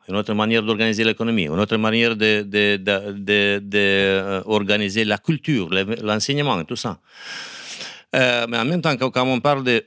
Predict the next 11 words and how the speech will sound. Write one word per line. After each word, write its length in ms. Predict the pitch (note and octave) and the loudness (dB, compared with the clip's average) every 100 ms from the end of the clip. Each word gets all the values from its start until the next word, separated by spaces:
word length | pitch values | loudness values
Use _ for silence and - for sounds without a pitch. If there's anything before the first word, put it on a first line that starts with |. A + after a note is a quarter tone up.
| _ | _
<clears throat> 280 | - G#3+ D#3+ | 0 0 0
d'Israël, 560 | B2+ A#2 B2 B2+ C3+ A2+ | -2 -2 0 2 2 2
d'influence, 480 | G#2 G2 A#2+ A#2 A2 | 0 2 2 2 2
euh, 380 | G#2 G2 F#2+ | 4 4 2
d'Israël 460 | F#2 F#2+ - G#2+ A2 | 2 0 2 2 2
en, 100 | G2+ | 2
en, 800 | F#2+ F#2 E2 E2+ E2+ E2+ E2 F2 | 2 0 -2 -2 -2 0 0 2
en 100 | F#2+ | 2
Russie, 340 | G#2 - G2+ | 2 2 0
ou, 60 | F2+ | 0
ou, 760 | E2+ D2+ E2+ E2+ E2 F2+ - | -2 -4 -6 -6 -6 -6 -4